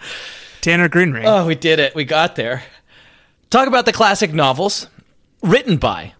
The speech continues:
Speaker 2: the princess of the Prince of Towns, Annabelle Matthews Martin, Soul Skinner, Stormwalker, Stormborn, Bat's Bane, Priestess, Sanctified,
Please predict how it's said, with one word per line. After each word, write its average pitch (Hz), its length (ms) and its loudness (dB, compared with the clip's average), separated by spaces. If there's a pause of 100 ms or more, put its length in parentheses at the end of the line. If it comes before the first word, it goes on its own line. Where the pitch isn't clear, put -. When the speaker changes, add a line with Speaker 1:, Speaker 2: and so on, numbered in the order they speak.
Speaker 2:
the 156 140 0
princess 226 380 2
of 120 80 -4
the 123 80 -2
Prince 233 320 0
of 123 80 -6
Towns, 90 540 -10 (220)
Annabelle 165 400 2
Matthews 147 600 0
Martin, 101 340 -10 (480)
Soul 226 300 2
Skinner, 143 460 -2 (420)
Stormwalker, 143 920 0 (400)
Stormborn, 127 880 0 (760)
Bat's - 560 0
Bane, 131 600 0 (920)
Priestess, 170 960 0 (920)
Sanctified, 120 1200 0